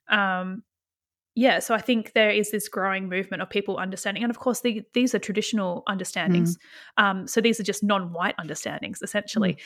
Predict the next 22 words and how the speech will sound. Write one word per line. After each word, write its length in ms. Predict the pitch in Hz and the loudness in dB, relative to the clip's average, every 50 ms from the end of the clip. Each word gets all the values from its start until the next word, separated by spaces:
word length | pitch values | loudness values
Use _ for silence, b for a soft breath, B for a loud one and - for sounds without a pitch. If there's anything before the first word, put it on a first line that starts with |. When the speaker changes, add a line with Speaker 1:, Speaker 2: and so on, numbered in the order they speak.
| B B B | B B B
Speaker 1:
that 180 | - 202 190 196 | 2 4 6 6
Speaker 2:
Mm. 120 | 175 156 | 6 6
Speaker 1:
we, 280 | 175 220 214 202 - - _ | 4 2 2 0 -4 -2 _
um, 460 | - 196 190 180 175 175 175 175 - _ _ _ _ _ - | -2 0 0 -2 -4 -8 -12 -14 -16 _ _ _ _ _ -2
that 220 | 202 202 - 208 | -2 -2 0 0
we 180 | 208 214 202 - | -2 -2 -2 0
are 320 | - 190 185 185 190 190 185 | 0 0 0 0 0 -2 -2
the 240 | 185 - - 196 202 | -6 -8 -6 -6 -6
ecosystem 680 | - - 185 170 160 - - 170 - - - - 87 - - - | -6 -6 -8 -8 -6 -8 -10 -10 -10 -8 -10 -10 -10 -10 -8 -4
and 200 | - 202 190 185 | -2 -2 -2 -2
that 220 | 196 185 175 - - - | 0 0 0 0 2 2
everything 520 | 226 214 202 220 233 208 - 226 208 - - _ | 0 2 4 2 0 0 0 -4 -8 -8 -10 _
we 360 | - 196 196 185 175 170 165 - | -8 -6 -6 -6 -8 -10 -14 -8
do 380 | - 214 233 277 254 202 196 185 | -4 -2 0 2 2 0 0 -2
to 160 | 190 - 214 | -4 -6 -10
pull 240 | - _ - - 226 | -10 _ -6 -4 -4
ourselves 400 | 196 185 180 - 196 170 170 - | -4 -4 -6 -8 -10 -12 -10 -12
away 320 | 165 160 175 175 185 294 | -14 -12 -6 -4 -4 -4
from 220 | - - - 220 190 | -4 -4 -4 -4 -4
it 120 | 180 - - | -4 -4 -4
is 140 | 208 196 - | -6 0 0
actually 400 | 196 196 - - - 180 175 - | 0 0 0 -4 -6 -6 -8 -8